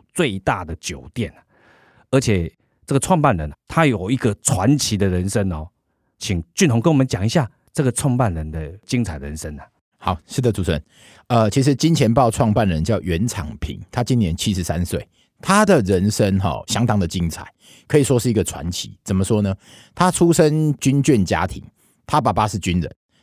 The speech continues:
Speaker 2: 他妈妈是教职人员。那他从小生长在眷村里面，可能因为家庭的影响，他也去从军。当兵的时候啊，他最后是上尉退伍，他开的是教练机，所以他会开飞机耶。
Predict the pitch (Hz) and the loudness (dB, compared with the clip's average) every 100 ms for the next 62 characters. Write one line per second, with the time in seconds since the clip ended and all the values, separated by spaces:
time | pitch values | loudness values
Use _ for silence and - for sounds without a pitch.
0 | _ - 143 147 113 113 113 113 107 92 | _ -2 0 2 2 2 0 -2 -2 -2
1 | 78 135 92 85 76 73 78 - _ _ | 0 0 0 -4 -8 -8 -10 -12 _ _
2 | _ _ 190 190 180 143 160 104 92 127 | _ _ 2 2 2 2 2 2 2 2
3 | 120 78 110 95 110 90 90 87 67 82 | 0 0 -2 0 0 0 -2 -4 -4 -8
4 | 71 - _ _ - 104 87 117 127 110 | -10 -12 _ _ -8 -2 0 2 2 2
5 | 107 107 80 82 76 82 - 104 - - | 0 0 -4 -6 -6 -6 -4 -8 -12 -2
6 | 165 135 80 110 80 82 85 69 - _ | 2 2 2 -4 -4 -4 -6 -8 -14 _
7 | _ _ - 220 180 214 185 - 123 101 | _ _ 2 4 4 4 4 4 2 2
8 | 65 - _ _ - 175 170 170 156 151 | -2 -12 _ _ -2 2 4 4 4 2
9 | 147 127 117 87 95 67 - _ _ _ | 2 2 0 0 -2 -4 -14 _ _ _
10 | - 160 - 151 110 110 101 101 95 78 | -4 -4 2 2 2 2 2 2 0 -4
11 | 71 64 - _ _ - - 226 156 - | -10 -16 -20 _ _ -10 0 2 2 -4
12 | - 196 190 165 151 139 - 110 - | -2 0 2 2 2 2 2 0 0